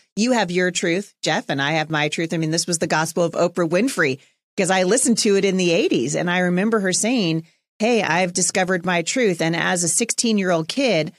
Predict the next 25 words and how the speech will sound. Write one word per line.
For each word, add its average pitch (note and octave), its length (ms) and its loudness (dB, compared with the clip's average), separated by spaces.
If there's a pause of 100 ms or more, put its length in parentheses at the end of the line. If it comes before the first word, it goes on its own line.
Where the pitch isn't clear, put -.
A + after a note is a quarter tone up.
(220)
listening G3+ 340 0
to F#3 60 0
Oprah F3 320 0
Winfrey, E3+ 480 2
I F#3 120 0
was F#3 160 -2
like, E3 260 0 (400)
"I A#3 100 0
didn't G4+ 200 0
know G#4+ 100 2
you D4+ 160 2
could F3+ 120 2
have D#3 140 0
your D3+ 200 2
truth." - 300 -4
That B3 120 2
was E4 100 0
the D#4 100 -2
first C4 280 0
time A#3+ 240 2
that F#3 140 -2
someone G#3+ 280 2
had G3 120 0
ever, F3 500 2 (420)
like, F3 300 0